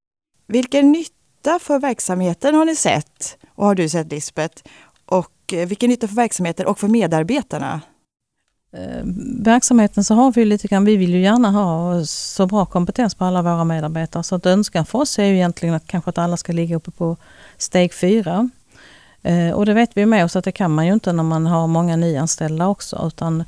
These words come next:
Speaker 2: och då kan varje medarbetare säga: "Vad är det jag ska göra för att kunna komma till nästa ste-, eh, steg i vår kompetensstege?" Sen är det väldigt viktigt att också inför sig det här att de här kompetensstegen är ju inte någon lönegrundande, utan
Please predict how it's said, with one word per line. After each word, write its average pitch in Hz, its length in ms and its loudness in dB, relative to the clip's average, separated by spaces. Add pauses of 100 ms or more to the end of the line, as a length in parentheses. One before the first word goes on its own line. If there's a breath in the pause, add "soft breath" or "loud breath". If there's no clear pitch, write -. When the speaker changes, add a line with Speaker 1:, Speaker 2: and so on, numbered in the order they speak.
(120 loud breath)
Speaker 2:
och - 180 -4
då 233 100 4
kan 196 160 2
varje 220 300 4
medarbetare 180 500 0
säga: 170 220 -2
"Vad 202 140 0
är 202 100 2
det 202 80 0
jag 196 120 4
ska - 180 -2
göra 196 460 2
för - 120 -8
att - 80 -12
kunna 185 220 0
komma 190 280 0
till 160 120 -4
nästa 165 240 -2
ste-, 165 580 0
eh, 175 220 -2
steg 156 380 -2
i 160 80 0
vår 160 160 -2
kompetensstege?" 175 920 -4 (520 loud breath)
Sen 233 220 2
är 220 60 4
det 220 60 2
väldigt 233 280 0
viktigt 208 260 0
att - 60 -10
också 175 320 -4
inför 170 240 -4
sig 156 340 -2
det 180 80 -2
här 185 180 0
att - 80 -8
de 185 100 0
här 175 100 0
kompetensstegen 165 840 -2
är 156 40 -2
ju 160 200 0
inte 180 400 0
någon 165 320 0
lönegrundande, 165 840 0
utan 185 220 -4